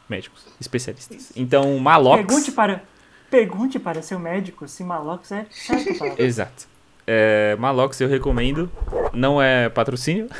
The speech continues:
Speaker 1: é realmente
Speaker 2: Não
Speaker 1: muito
Speaker 2: é
Speaker 1: bom.
Speaker 2: patrocínio.
Speaker 1: É coisa de, como é que é? Magnésio? Não sei o que de magnésio. Leite de magnésio? Não, não é leite. Sei lá,
Speaker 2: Hidróxido.
Speaker 1: alguma coisa de magnésio.
Speaker 2: Sei,
Speaker 1: E aí,
Speaker 2: Gravos.
Speaker 1: deve balancear o P H, sei lá qual que é a propriedade química, mas ajuda e resolve.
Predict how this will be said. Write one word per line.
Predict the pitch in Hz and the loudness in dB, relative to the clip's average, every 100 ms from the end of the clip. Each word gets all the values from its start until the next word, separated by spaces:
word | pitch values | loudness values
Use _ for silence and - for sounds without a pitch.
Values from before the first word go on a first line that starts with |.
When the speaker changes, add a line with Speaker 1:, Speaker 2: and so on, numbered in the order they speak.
| - - - - | -16 -18 -20 -2
Speaker 1:
é | 113 113 | 2 4
realmente | 131 117 117 175 | 4 2 2 2
Speaker 2:
Não | - | 4
Speaker 1:
muito | 214 254 | 4 6
Speaker 2:
é | |
Speaker 1:
bom. | 123 180 | 4 4
Speaker 2:
patrocínio. | - 196 185 - - - - - _ _ | -4 -12 -14 -18 -20 -20 -20 -20 _ _
Speaker 1:
É | 143 160 | 8 8
coisa | 196 185 180 | 8 6 4
de, | 180 190 180 170 143 127 | 0 2 4 4 4 4
como | 135 | 0
é | |
que | 147 175 | 0 0
é? | |
Magnésio? | 156 143 147 120 143 156 104 - _ - - - - | 2 0 0 0 0 0 -8 -16 _ -20 -20 -20 -18
Não | 131 | -12
sei | 131 139 | -10 -6
o | |
que | 147 | -6
de | 147 | -4
magnésio. | 147 139 117 101 101 - _ _ | -2 0 0 -2 -6 -18 _ _
Leite | 123 127 127 | 4 4 2
de | 120 | -4
magnésio? | 123 113 117 147 123 - _ - | -4 -2 -6 -6 -10 -18 _ -12
Não, | 139 131 | -10 -8
não | |
é | 143 | -8
leite. | 123 110 - _ _ _ _ _ _ _ _ _ _ _ _ _ - | -10 -12 -18 _ _ _ _ _ _ _ _ _ _ _ _ _ -12
Sei | |
lá, | 170 | -2
Speaker 2:
Hidróxido. | 196 147 | 4 4
Speaker 1:
alguma | 131 180 | 4 4
coisa | 220 | 4
de | 190 | 6
magnésio. | 190 170 98 90 | 6 6 2 -2
Speaker 2:
Sei, | - 208 | -4 6
Speaker 1:
E | 131 | 8
aí, | 135 | 8
Speaker 2:
Gravos. | 139 143 135 113 - - _ _ - | 8 6 4 0 -8 -20 _ _ -2
Speaker 1:
deve | 113 131 | 4 6
balancear | 131 139 135 131 | 6 4 4 2
o | 127 | 2
P | 131 | 2
H, | 123 107 123 117 | 2 4 2 2
sei | - 120 | 0 -2
lá | 107 | 0
qual | 113 | -2
que | 104 | -4
é | 104 | -6
a | |
propriedade | 117 117 110 113 - | -4 -2 -2 -2 -4
química, | 151 165 156 | -6 -4 -2
mas | 143 147 | -2 0
ajuda | 139 123 120 123 | 0 0 0 -2
e | 120 117 113 107 | -2 -4 -6 -8
resolve. | 117 98 90 | -8 -8 -10